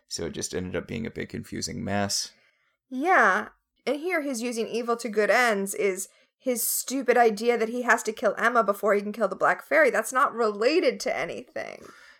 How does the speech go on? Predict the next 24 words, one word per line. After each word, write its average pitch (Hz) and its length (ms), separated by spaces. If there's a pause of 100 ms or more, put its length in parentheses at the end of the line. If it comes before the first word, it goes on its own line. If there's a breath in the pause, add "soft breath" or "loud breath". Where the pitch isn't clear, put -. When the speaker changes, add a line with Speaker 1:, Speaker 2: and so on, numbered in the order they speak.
(200 loud breath)
Speaker 1:
Yeah, 147 300
he 151 200
could 175 360
literally 139 560
just 113 200
be 123 100
like, 107 340
"Hey, 131 260
Emma, 107 460 (100)
come 123 260
back 117 280
to - 100
the 107 160
Black 101 340
Fairy's 104 400
realm 98 240
with 95 200
me 95 160
and 92 80
help 90 200
me 92 140
kick - 280
her 95 200
ass." 92 500